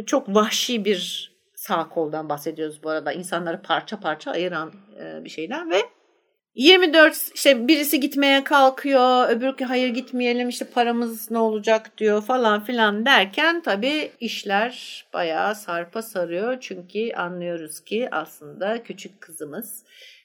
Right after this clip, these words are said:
bizim, e, vampir ve aynı zamanda Valdez denen, e, suç patronunun sağ kolu.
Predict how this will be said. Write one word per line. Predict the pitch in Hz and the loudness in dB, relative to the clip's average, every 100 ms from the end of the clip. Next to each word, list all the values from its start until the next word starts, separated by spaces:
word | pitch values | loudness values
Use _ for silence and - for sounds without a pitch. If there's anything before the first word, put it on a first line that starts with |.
| - | -14
bizim, | 190 170 185 262 - _ | -10 -6 -4 -6 -10 _
e, | - 180 175 160 | -6 -2 -2 -2
vampir | 190 185 - 226 - - | -2 -2 -4 -6 -6 -10
ve | 190 | -8
aynı | - 220 240 220 | -2 -2 0 -2
zamanda | 185 175 156 180 285 | -2 -2 -6 -2 0
Valdez | 226 196 175 165 160 | 4 4 4 0 -4
denen, | 185 196 165 185 330 _ _ _ _ _ - | -4 -2 -4 -6 -10 _ _ _ _ _ -6
e, | 196 175 | -2 -2
suç | 180 254 | -2 -4
patronunun | - 170 170 160 165 254 339 _ _ _ _ _ | -4 -4 -4 -6 -4 -6 -6 _ _ _ _ _
sağ | - 320 302 262 | 0 4 6 4
kolu. | 170 147 113 | -2 -6 -10